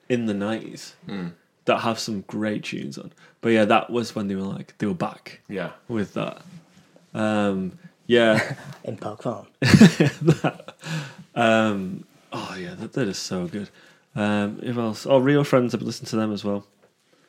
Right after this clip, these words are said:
Speaker 1: In fact, I don't think I'm gonna include a Bon Jovi song in the playlist. But, uh, oh, Glazing by the Jacuzzi Boys. So I started talking about it the other week, but I don't think I included it in the edit. It's got a really smutty video.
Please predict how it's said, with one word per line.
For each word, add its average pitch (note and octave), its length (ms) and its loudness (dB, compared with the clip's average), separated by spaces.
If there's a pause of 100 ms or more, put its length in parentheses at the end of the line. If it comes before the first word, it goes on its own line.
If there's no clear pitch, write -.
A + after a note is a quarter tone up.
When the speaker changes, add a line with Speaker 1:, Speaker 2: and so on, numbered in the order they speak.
(420)
Speaker 1:
In B2+ 80 2
fact, B2 360 6
I - 20 -20
don't C3 220 8
think A#2+ 160 2
I'm A2+ 100 6
gonna G#2+ 160 6
include G#2+ 380 2
a G2+ 60 -2
Bon G#2+ 200 -4
Jovi G#2 280 -2
song G#2 220 -4
in G2+ 60 -4
the G2 60 -6
playlist. A2 680 -10 (840)
But, A#2 340 2
uh, G2 840 2 (540)
oh, E3 400 10
Glazing D#3 600 8
by B2 160 2
the A#2+ 60 -4
Jacuzzi C3 500 0
Boys. A#2 400 -2 (360)
So - 120 -2
I C3+ 40 2
started E3 320 6
talking E3+ 180 8
about D#3 120 4
it - 20 4
the B2+ 100 8
other A#2 140 6
week, B2+ 220 6
but A2+ 80 -2
I G#2+ 40 2
don't B2+ 160 0
think C3 120 -4
I B2+ 60 -2
included A#2 340 -4
it - 20 -6
in - 80 -8
the G#2+ 120 -2
edit. A#2+ 340 -4 (680)
It's - 100 -6
got A#2 200 4
a - 20 2
really C#3 220 4
smutty D3 460 4
video. B2 500 -2